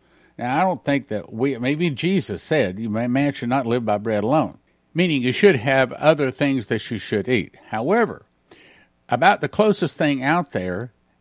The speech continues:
that'll feed you, uh, not only good tasting, but also nutrition for your body is wheat. And so we recommend you go to josephskitchen dot com. When you go there, you gotta get two things.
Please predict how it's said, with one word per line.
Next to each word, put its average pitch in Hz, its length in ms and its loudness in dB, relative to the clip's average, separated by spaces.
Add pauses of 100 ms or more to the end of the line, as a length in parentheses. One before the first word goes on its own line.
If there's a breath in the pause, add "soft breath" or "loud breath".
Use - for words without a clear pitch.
(160)
that'll 120 720 0
feed 196 420 -4
you, 151 720 0
uh, 127 160 -10
not 131 240 -4
only 131 160 2
good 123 220 0
tasting, 156 440 0
but 127 120 2
also 127 280 2
nutrition 113 560 -2
for 104 120 -8
your 95 100 -4
body 113 420 0 (240 soft breath)
is 98 360 -2 (140)
wheat. 110 340 -4
And 82 100 -14
so 110 100 -4
we 139 140 2
recommend 127 420 0
you 117 60 -2
go 104 160 0
to 95 100 -4
josephskitchen 117 1600 -4
dot 101 240 -2
com. 101 340 -2 (360 soft breath)
When 170 240 2
you 226 80 2
go 208 220 4
there, 107 360 -2 (400 soft breath)
you 95 200 -6
gotta 110 300 6
get 120 220 0
two 135 160 0
things. 113 460 -4